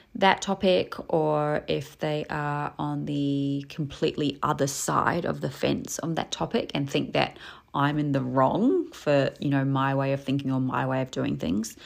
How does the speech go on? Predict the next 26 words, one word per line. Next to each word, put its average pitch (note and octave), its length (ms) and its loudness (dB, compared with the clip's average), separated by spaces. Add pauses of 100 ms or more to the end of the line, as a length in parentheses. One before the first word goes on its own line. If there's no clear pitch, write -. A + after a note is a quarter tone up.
(480)
I, D3+ 840 4
yeah, D3 180 2
I C#3+ 120 0
can D3 380 -2
get D3 260 -2
really D3 680 4
defensive. - 960 -4 (1300)
And D3 680 -2 (520)
I D3+ 100 -4
think C#3+ 340 -4
that - 380 -4
comes C#3+ 260 -2
from C#3 220 2
a C3+ 40 2
need C3 360 -2 (360)
to C#3 320 -2
prove E3+ 300 -2
myself, - 580 -4 (440)
which, - 580 2 (580)
again, D#3 320 -2
is E3 100 -2
something - 300 -4
that D#3+ 100 0
I'm D3+ 280 -4 (120)
really E3+ 420 2
actively D3+ 840 -2